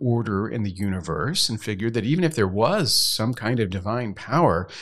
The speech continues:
the difference between that power and us is so great that we could never communicate across that distance.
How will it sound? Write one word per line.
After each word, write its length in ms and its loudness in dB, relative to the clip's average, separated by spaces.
the 100 6
difference 580 4
between 320 2
that 220 2
power 340 2
and 160 0
us 260 4
is 140 0
so 320 0
great 540 2
that 140 -4
we 80 -4
could 160 -4
never 360 4
communicate 1200 2
across 600 0
that 440 -2
distance. 720 -4